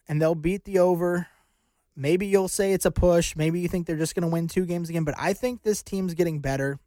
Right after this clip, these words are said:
I think Leipold has his guys in there. I think that whoever is at Kansas wants to be there. They're buying into the system. They're buying into the program. And I think they're gonna win more than two games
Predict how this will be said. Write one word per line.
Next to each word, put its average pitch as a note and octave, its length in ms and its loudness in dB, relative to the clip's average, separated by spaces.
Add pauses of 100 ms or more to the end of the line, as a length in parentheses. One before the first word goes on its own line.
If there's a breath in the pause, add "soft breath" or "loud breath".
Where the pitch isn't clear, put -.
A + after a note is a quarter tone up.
(180)
I C#3+ 140 -4
think F#3+ 180 -4
Leipold E3 680 -4
has E3 420 -2
his D#3 180 -6
guys D3+ 520 -4
in C#3 220 -12
there. C3 220 -10
I C#3 80 -6
think F#3 320 -8
that E3 240 2 (380)
whoever F3 340 -2
is E3+ 120 0
at F3+ 260 -4
Kansas F3 500 -6
wants D3+ 460 -6
to F3+ 100 -6
be D3+ 180 -4
there. D3 360 -4 (920)
They're A#2+ 140 -6
buying D3+ 440 -2
into F3+ 200 -4
the F3 80 -12
system. D#3+ 360 -8
They're C3+ 120 -6
buying C#3+ 340 -4
into E3 140 -2
the D#3+ 100 -4
program. C#3+ 680 -6 (480)
And B2 180 -20
I D#3+ 140 -4
think F#3+ 200 -2
they're F3 140 -2
gonna E3 160 0
win C#3 460 -2
more C#3+ 360 4
than C#3+ 220 -2
two D3+ 320 4
games A#2+ 640 -12